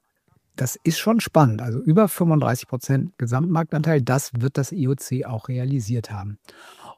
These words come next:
Und, ähm, wir reden jetzt viel über das lineare Fernsehen, also das herkömmliche Fernsehen, aber natürlich wird auch viel gestreamt.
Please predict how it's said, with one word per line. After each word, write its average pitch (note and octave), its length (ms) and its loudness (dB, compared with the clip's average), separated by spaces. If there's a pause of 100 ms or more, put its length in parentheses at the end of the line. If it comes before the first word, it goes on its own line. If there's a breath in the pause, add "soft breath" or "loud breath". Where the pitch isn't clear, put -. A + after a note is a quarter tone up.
Und, D#3 500 6
ähm, C#3 600 6
wir C3+ 140 2
reden C#3+ 160 4
jetzt C3 140 0
viel C#3+ 140 2
über A#2+ 100 0
das A#2 120 -2
lineare A#2+ 480 0
Fernsehen, E3+ 460 2
also B2 320 -2
das A2+ 280 -6
herkömmliche D#3+ 640 2
Fernsehen, D3 360 0
aber C3 140 -4
natürlich C3 260 -2
wird C3 100 -6
auch B2 60 -6
viel B2 160 -4
gestreamt. D#3 720 0